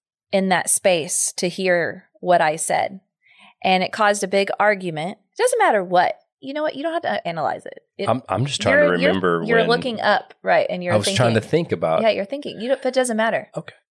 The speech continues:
Speaker 1: The situation doesn't matter. It's the outcome, right? Okay.
Speaker 2: Continue.
Speaker 1: So
Speaker 2: I'm intrigued.
Speaker 1: this moment where I stated what I wanted to do,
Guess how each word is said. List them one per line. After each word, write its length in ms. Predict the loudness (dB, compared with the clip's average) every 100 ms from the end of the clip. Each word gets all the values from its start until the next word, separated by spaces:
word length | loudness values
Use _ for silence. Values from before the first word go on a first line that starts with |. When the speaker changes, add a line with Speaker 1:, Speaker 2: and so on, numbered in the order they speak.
| _
Speaker 1:
The 80 | -2
situation 580 | 0 -2 -2 -2 -2 -6
doesn't 200 | -6 -4
matter. 280 | -6 -6 -10
It's 200 | -10 -8
the 140 | -10 -10
outcome, 540 | -10 -10 -14 -16 -18 _ -6
right? 220 | -4 -4 -6
Okay. 240 | -2 -2 -2 -18 -20 -10
Speaker 2:
Continue. 300 | -6 0 2
Speaker 1:
So 340 | 4 4 2 -6 _
Speaker 2:
I'm 160 | -6 -4
intrigued. 460 | -4 -4 -4 -6 -8
Speaker 1:
this 500 | 0 4 4 2 -4 -4
moment 520 | -2 2 2 2 0 2
where 240 | 2 2 0
I 460 | 0 0 -4 -8 _ _ -10
stated 440 | -4 0 0 0 -4
what 140 | -2
I 40 | -2
wanted 260 | -2 -6 -10
to 80 |
do, 600 | -8 0 2 2 0 -2